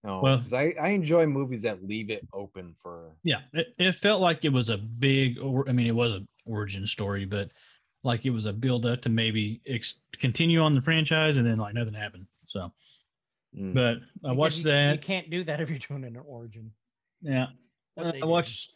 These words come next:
Speaker 2: that, and then I started watching The Boys and started reading The Boys, and I am enjoying the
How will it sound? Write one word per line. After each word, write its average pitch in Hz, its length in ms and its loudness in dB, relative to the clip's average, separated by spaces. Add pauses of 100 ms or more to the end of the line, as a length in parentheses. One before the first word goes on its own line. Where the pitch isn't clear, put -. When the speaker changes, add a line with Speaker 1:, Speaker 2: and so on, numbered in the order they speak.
Speaker 2:
that, 165 400 4
and 135 200 4
then 131 180 6
I 123 140 4
started 131 360 4
watching 123 480 4
The 113 100 4
Boys 190 680 0 (500)
and 123 180 4
started 127 300 2
reading 131 400 2
The 104 80 0
Boys, 92 500 -8 (720)
and 117 380 2
I 123 180 2
am 120 540 0
enjoying 120 640 2
the 107 420 -8